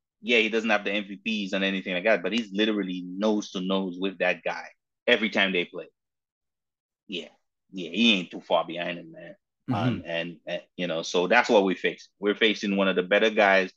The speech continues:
Speaker 1: in the N F L right now, and one of the better guys quarterback-wise that we've seen in a long time. You know, we could appreciate the talent, but it's probably gonna hurt. <laughs>
Speaker 2: Oh, yeah.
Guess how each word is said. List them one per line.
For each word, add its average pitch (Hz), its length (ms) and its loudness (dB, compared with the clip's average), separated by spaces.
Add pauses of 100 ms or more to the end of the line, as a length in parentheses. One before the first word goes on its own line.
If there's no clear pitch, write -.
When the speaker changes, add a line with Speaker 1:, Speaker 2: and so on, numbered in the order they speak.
(720)
Speaker 1:
in 98 100 -2
the 98 80 2
N 92 180 0
F 92 120 -4
L 92 120 4
right 87 200 4
now, 82 400 -6
and 87 260 -4
one 92 140 0
of 90 80 -2
the 87 60 -2
better 92 240 2
guys 85 480 0 (460)
quarterback-wise 87 800 2
that 85 180 -4
we've 87 180 -8
seen 85 240 -8
in 80 80 -12
a 80 60 -10
long 90 360 -2
time. 85 300 -6 (1040)
You 78 100 -8
know, - 160 -10 (140)
we 101 140 -4
could 113 160 6
appreciate 120 580 6
the 113 80 0
talent, 139 440 8 (460)
but 90 140 -10
it's 92 240 -16 (100)
probably 135 260 4
gonna 139 220 4
hurt. 131 220 4 (160)
<laughs> - 100 2 (960)
Speaker 2:
Oh, 123 120 0
yeah. 107 260 2